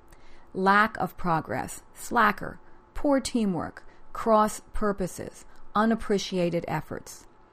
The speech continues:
Disappointing, uncooperative, stubborn, selfish. Reversed, the Three of Pentacles shows a lack of productive teamwork or that someone's efforts are going unappreciated. Problems of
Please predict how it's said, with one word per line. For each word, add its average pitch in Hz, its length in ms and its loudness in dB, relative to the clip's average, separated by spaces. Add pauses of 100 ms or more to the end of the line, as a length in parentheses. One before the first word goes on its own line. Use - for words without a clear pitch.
(340)
Disappointing, 214 840 0 (360)
uncooperative, 214 920 2 (420)
stubborn, - 640 2 (420)
selfish. - 760 -4 (1200)
Reversed, 294 520 2 (280)
the - 80 0
Three 285 280 -2
of 254 140 -2
Pentacles 175 540 -4 (160)
shows 202 440 -2
a 180 140 -4
lack 196 460 4
of - 160 -2
productive 151 500 -4
teamwork 233 560 -2
or 202 100 4
that 208 220 2
someone's 302 460 2
efforts 180 500 -2 (140)
are 180 60 2
going 175 300 2
unappreciated. - 1080 0 (600)
Problems 226 580 6
of 185 280 6